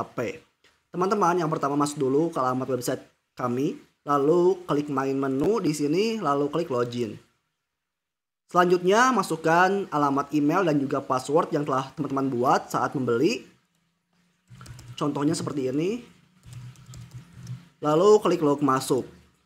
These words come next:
Nah, selanjutnya setelah kita login, kita masuk ke main menu, klik semua kelas untuk masuk ke halaman semua kelas. Dan di sini kita bisa melihat ya teman-teman, ada kelas-kelas yang telah kita beli.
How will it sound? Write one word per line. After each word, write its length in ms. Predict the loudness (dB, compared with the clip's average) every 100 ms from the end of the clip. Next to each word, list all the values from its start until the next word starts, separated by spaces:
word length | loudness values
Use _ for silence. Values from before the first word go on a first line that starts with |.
| _ _ _ _ _ _ _ _ _ _ _ 2
Nah, 160 | 2
selanjutnya 800 | 2 2 4 4 4 2 2 0 -6
setelah 320 | -6 -2 0
kita 240 | 0 -2 -2
login, 640 | 0 0 4 4 4 -4
kita 240 | -8 -2 -2
masuk 320 | -2 -4 -4
ke 100 | -4
main 240 | -2 -2 -2
menu, 480 | 0 2 2 2 -2 -20 _ _ -10
klik 160 | -2 -2
semua 400 | 0 2 2 0
kelas 560 | 0 0 0 -8 -14 -20 _
untuk 240 | -8 -6 -2
masuk 380 | -2 -2 -6
ke 20 | -4
halaman 400 | -2 -2 -2 -4
semua 320 | -6 -6 -4
kelas. 560 | 0 4 6 4 -4 -16 _ _ -6
Dan 160 | 0
di 160 | 2 4
sini 320 | 4 4 4 4 2 -2 -8 _ _ _ _ -10
kita 400 | -4 6 6 8
bisa 400 | 4 4 4 4
melihat 400 | 2 4 4 4
ya 80 | 2
teman-teman, 640 | 2 0 0 0 -2 -2
ada 160 | -4 -2
kelas-kelas 640 | -2 -2 2 4 4 2
yang 240 | 2 2
telah 240 | 2 0 0
kita 240 | 0 -4
beli. 400 | 0 2 2 0